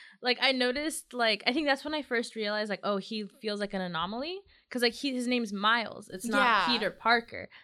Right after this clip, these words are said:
Speaker 1: That's, like, the first time that I was like, "Huh, interesting." And then, like, it, it, like, paid off, and I was like, "Ah,
Speaker 2: Mm-hmm.
Speaker 1: that's smart."
Speaker 2: Yeah. I think something I just, I watched someone do a commentary on No Way Home,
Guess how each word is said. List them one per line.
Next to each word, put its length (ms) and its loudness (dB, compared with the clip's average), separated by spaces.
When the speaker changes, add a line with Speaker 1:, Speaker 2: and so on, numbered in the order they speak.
Speaker 1:
That's, 160 4
like, 140 4
the 60 -4
first 220 0
time 140 0
that 80 -2
I 20 0
was 100 -2
like, 120 -12
"Huh, 200 -2
interesting." 840 2
And 100 6
then, 120 4
like, 200 0
it, 260 -4
it, 160 -2
like, 260 -6
paid 200 4
off, 220 4
and 80 -10
I 40 -8
was 80 -12
like, 140 -12
"Ah, 40 -18
Speaker 2:
Mm-hmm. 140 -8
Speaker 1:
that's 180 -10
smart." 420 -14
Speaker 2:
Yeah. 300 -2
I 120 6
think 680 -6
something 360 -4
I 100 0
just, 460 -6
I 100 -2
watched 360 -4
someone 400 -6
do 160 -10
a 40 -12
commentary 840 -8
on 380 -8
No 140 -10
Way 160 -8
Home, 460 -6